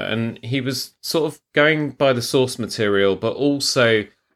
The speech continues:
trying to carry on the story from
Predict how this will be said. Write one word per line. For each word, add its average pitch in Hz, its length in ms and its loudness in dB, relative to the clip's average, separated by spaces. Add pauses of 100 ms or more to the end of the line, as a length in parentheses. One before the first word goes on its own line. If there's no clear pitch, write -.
(180)
trying 147 220 2
to 147 60 2
carry 135 380 4
on 120 160 2
the 101 60 -4
story 110 680 2
from 107 720 0